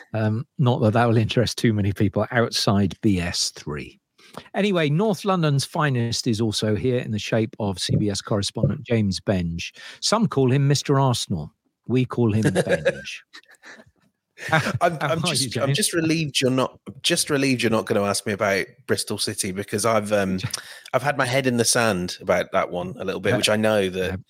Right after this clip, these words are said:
Speaker 1: uh,
Speaker 2: Mister Pearson would not approve of.
Speaker 1: <laughs> No, he w-, well, he might do now. If everyone, but it's, it's like the hierarchy at the club. I think they've had their head in the sand. Um,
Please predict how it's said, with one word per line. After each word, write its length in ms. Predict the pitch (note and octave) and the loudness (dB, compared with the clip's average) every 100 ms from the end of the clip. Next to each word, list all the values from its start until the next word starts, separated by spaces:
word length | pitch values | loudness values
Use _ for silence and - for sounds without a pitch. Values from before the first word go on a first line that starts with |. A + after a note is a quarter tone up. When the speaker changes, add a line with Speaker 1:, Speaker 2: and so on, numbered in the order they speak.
| - | -14
Speaker 1:
uh, 40 | - _ - | -14 _ -8
Speaker 2:
Mister 200 | F#2+ - | -8 -4
Pearson 400 | G#2+ F#2 - F#2 | -4 -2 -2 -4
would 120 | F2+ | -4
not 160 | F#2 - | -6 -8
approve 320 | - F2 D#2 | -10 -10 -12
of. 240 | - - B2+ - - - E3+ - D#3+ - | -18 -6 0 0 0 -2 -4 -4 -6 -4
Speaker 1:
<laughs> 80 | E3 | -2
No, 180 | D#3 D#3+ | 2 2
he 200 | D#3 F3+ | 2 2
w-, 200 | F#3 G3 | 0 0
well, 280 | F#3 E3 C#3+ | 0 -2 -2
he 140 | C#3+ C#3 | 0 2
might 240 | D3+ D#3+ | 2 2
do 140 | A#2+ | 0
now. 280 | G#2+ A#2+ G#2 G#2 | 0 -2 -2 -4
If 200 | F#2+ E3+ | -6 -6
everyone, 640 | D3+ D3 C#3+ C#3 A#2+ A2+ - D#3+ | -4 -2 -2 0 0 -2 -6 -6
but 140 | F3 D3 | -4 -4
it's, 160 | B2+ | -2
it's 280 | F#3 D#3 C#3+ | -2 0 0
like 180 | C#3 C#3+ | 0 0
the 80 | A#2+ | 0
hierarchy 560 | C#3 B2+ B2+ A#2+ C#3 | 2 2 2 2 0
at 100 | C#3+ | 0
the 60 | B2+ | -2
club. 320 | - F3+ B2+ | -2 0 0
I 80 | G#2 | -2
think 180 | D3+ C#3+ | -2 0
they've 180 | D#3 D#3 | 0 0
had 200 | G2+ F2 | -2 -2
their 120 | E2+ | -4
head 220 | F2+ G#2 | -2 -2
in 160 | F#2+ F#2 | -4 -6
the 80 | |
sand. 400 | E2+ A#2 A2+ A#2+ - - - _ - | -6 -2 0 -2 -4 -16 -20 _ -4
Um, 300 | G#2 A2+ A2+ | 0 2 0